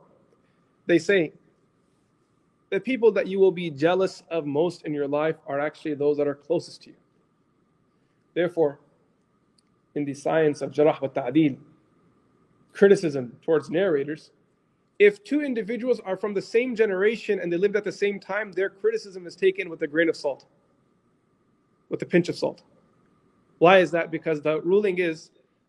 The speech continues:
Ahlul Mu'asara, Ahlul Munafara. People of one generation tend to have a little bit of a friction. Ahlul Mu'asara,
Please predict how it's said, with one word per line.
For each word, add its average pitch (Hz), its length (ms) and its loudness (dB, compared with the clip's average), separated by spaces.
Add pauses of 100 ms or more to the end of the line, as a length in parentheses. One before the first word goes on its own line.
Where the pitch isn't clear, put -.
Ahlul 202 360 0
Mu'asara, 185 520 -2 (180)
Ahlul 165 280 -4
Munafara. 151 420 -4 (1500)
People 226 240 2
of 180 60 -2 (120)
one 214 160 -2
generation 196 500 -2
tend 202 320 -4
to 180 40 -10
have 185 260 -2 (1800)
a - 80 -10
little 180 160 0
bit 165 100 6
of 147 160 6
a 143 240 2 (400)
friction. 202 380 4 (1080)
Ahlul 156 320 -2
Mu'asara, 190 440 0